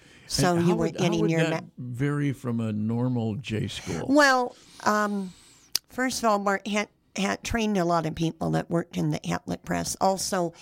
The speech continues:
Speaker 1: um, in the graduate and undergraduate programs, you could choose to, um, kind of do a minor in religious studies or
Speaker 2: Uh-huh.
Speaker 1: theology. I did
Speaker 2: Of
Speaker 1: that
Speaker 2: course,
Speaker 1: at
Speaker 2: Marquette's
Speaker 1: Santa
Speaker 2: a
Speaker 1: Clara,
Speaker 2: Catholic
Speaker 1: too.
Speaker 2: school. Yeah.
Speaker 1: Yeah.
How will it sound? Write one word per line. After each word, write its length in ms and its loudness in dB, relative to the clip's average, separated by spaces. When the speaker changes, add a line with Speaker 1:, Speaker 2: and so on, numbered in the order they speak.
Speaker 1:
um, 460 -2
in 220 -2
the 140 0
graduate 680 -2
and 240 0
undergraduate 1000 -4
programs, 800 -4
you 360 -2
could 440 -2
choose 460 -2
to, 280 -4
um, 360 -4
kind 280 -2
of 80 -2
do 140 0
a 60 0
minor 500 0
in 180 0
religious 480 -4
studies 560 -4
or 60 -2
Speaker 2:
Uh-huh. 160 0
Speaker 1:
theology. 720 -4
I 120 2
did 180 -4
Speaker 2:
Of 60 -16
Speaker 1:
that 120 6
Speaker 2:
course, 40 0
Speaker 1:
at 100 -8
Speaker 2:
Marquette's 220 0
Speaker 1:
Santa 160 2
Speaker 2:
a 20 -4
Speaker 1:
Clara, 240 0
Speaker 2:
Catholic 180 -2
Speaker 1:
too. 140 -4
Speaker 2:
school. 280 2
Yeah. 120 -2
Speaker 1:
Yeah. 240 2